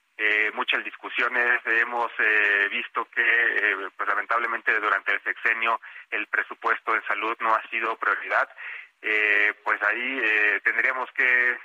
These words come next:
eh, la sociedad tendría que hacer una presión, ¿no? También, eh, va a estar muy complicado lo que viene del año, ya que de inicio en el primer trimestre vemos que hay un retraso muy importante de los más grandes de, eh, los últimos quince años, eh, en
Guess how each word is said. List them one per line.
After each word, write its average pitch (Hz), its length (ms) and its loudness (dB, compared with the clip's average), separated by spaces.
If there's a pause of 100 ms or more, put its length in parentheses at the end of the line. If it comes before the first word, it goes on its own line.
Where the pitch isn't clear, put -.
(200)
eh, 98 520 0 (320)
la 104 140 2
sociedad 139 320 -2
tendría 127 240 0
que 123 60 -2
hacer 117 160 -4
una 113 140 0
presión, 120 300 0
¿no? 135 140 0 (380)
También, 147 420 -2 (100)
eh, 120 460 2 (100)
va 127 60 4
a 143 40 2
estar 156 420 -2
muy 151 260 -6
complicado 139 840 0
lo 117 180 0
que 113 100 -4
viene 123 240 0
del 113 160 2
año, 120 220 0
ya 113 280 0
que 123 460 2 (440)
de 113 80 -2
inicio 127 320 -6
en 117 60 0
el 120 40 -2 (400)
primer 113 160 0
trimestre 113 460 -2
vemos 117 340 -2
que 113 160 0
hay 120 260 2
un 120 220 -6
retraso 127 560 -2
muy 123 140 -2
importante 123 760 -2
de 117 100 -2
los 101 160 -4
más 113 140 0
grandes 117 380 -2
de, 101 200 2 (380)
eh, 104 180 -8
los 104 160 -10
últimos 120 300 -14
quince 117 320 -6
años, 123 300 -2 (280)
eh, 104 220 -10
en 107 140 0